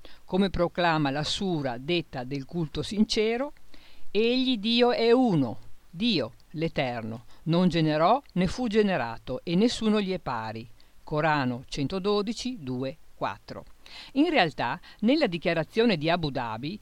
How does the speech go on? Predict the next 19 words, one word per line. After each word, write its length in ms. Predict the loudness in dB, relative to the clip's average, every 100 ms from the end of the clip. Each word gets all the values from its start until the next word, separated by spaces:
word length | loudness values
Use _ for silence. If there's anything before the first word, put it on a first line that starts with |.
| -8
il 180 | -4 -4
culto 420 | -2 -2 -2 0
non 160 | 2 2
viene 300 | 4 2 2
prestato 640 | 0 -6 -4 -6 -6 -8
né 300 | -2 2 2 2
al 200 | -8 -8
Dio 460 | -6 -4 -2 -2
dei 200 | -4 -8
cristiani 720 | -10 -14 -8 -6 -2 0 0 2
né 300 | 2 2 2
a 140 | -2
quello 340 | -2 -2 0 0
dell'Islam, 840 | -2 -2 -2 -4 -4 -6 -6 -8 -12 -14 -2
ma 220 | 2 2
a 160 | 2 4
una 220 | 4 4
divinità 560 | 0 0 0 0 0 0
laica, 640 | -2 -4 -4 -6 -6 -6